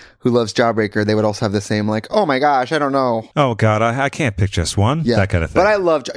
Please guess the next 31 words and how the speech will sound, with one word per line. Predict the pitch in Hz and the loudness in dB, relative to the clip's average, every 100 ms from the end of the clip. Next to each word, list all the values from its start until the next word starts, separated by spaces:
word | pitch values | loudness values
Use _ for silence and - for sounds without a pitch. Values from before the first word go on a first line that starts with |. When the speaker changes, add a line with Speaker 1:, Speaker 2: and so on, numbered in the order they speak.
| 151 170 | 0 0
Speaker 1:
Jawbreaker | 196 156 | 0 -2
is | 117 | -4
darker | - 117 113 - 151 160 - | -2 -2 -2 -2 -2 -2 -2
and | 104 101 | -4 -4
sexier | - 117 - - 113 107 95 - | -2 -2 -2 -2 0 0 -2 -6
and | 101 98 - _ - | -6 -6 -12 _ -10
cuntier. | - 107 123 135 143 160 | -2 -2 0 -2 0 0
Speaker 2:
Hmm, | 113 107 90 71 82 | 0 0 0 -4 -2
yeah. | 92 82 | 0 0
Speaker 1:
The | 104 | 0
looks | 110 120 - - | 0 0 -2 -4
are | 110 | -4
cuntier. | - 113 101 107 101 98 98 | 0 -2 0 -2 0 0 2
Speaker 2:
That's | 110 107 | 0 0
true. | - 104 73 - | 0 0 0 -2
Speaker 1:
It's | 110 | 0
Speaker 2:
That's | 98 | 2
Speaker 1:
more | 143 123 | 4 2
Speaker 2:
true. | |
Speaker 1:
draggy. | 85 113 107 104 98 90 107 - 110 | 2 2 0 -2 -6 -8 -12 -4 2
Speaker 2:
Yeah. | 107 73 - - - | 2 0 -8 -10 -2
Speaker 1:
And | 123 | 0
I | |
mean, | 123 123 | 2 2
Rose | 127 123 | 0 0
McGowan's | 131 113 107 110 107 | -2 0 0 -2 -2
performance | 113 107 104 101 95 98 | -6 -4 -2 -2 -4 -8
is | 98 | -8
really, | 104 101 98 | -6 -4 -4
really | 101 104 104 | -4 -6 -6
amazing. | 101 101 98 95 | -6 -8 -8 -10